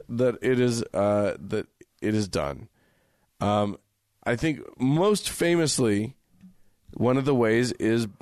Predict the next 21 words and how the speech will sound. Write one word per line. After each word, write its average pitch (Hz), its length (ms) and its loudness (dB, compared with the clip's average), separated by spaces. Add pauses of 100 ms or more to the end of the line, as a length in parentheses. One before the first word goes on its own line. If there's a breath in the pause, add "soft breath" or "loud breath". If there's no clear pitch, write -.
(120)
uh, 113 340 2
and 117 220 0
it, 113 340 -4
and 117 140 0
it 127 40 2
was 120 160 0
best 143 520 -2 (380)
brought 117 200 2
up 117 240 -2
by, 98 340 0
uh, 87 500 0 (120)
I 98 80 -4
think 147 240 -6
it - 100 -2
was, 98 640 -2 (680)
uh, 110 100 -4
do 107 160 -2
I 110 80 0
have 151 220 0
it 180 80 0
here? 185 280 -2